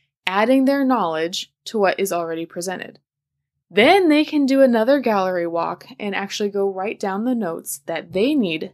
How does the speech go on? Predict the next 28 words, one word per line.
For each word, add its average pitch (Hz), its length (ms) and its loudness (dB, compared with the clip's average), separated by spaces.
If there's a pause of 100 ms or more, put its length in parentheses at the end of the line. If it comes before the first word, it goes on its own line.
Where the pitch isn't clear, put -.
to - 100 -14
help 165 280 0
them 170 200 -4
review 165 360 -8
and 170 140 -8
study. - 440 -4 (1400)
Number 233 320 4
three 269 520 2 (100)
was 214 220 2
something 220 320 2
that 233 180 2
I 180 100 2
really 180 640 2 (140)
needed 175 460 2
in 180 180 0
a 190 60 2
time 180 260 0
of 190 120 -2
desperation 160 720 -2
when 165 140 -6
I 196 160 -2
had 226 260 -2
no 196 240 0
previous 233 560 -2
exams 202 520 -2
to 220 120 -2
pull 196 240 -2
from, 196 400 0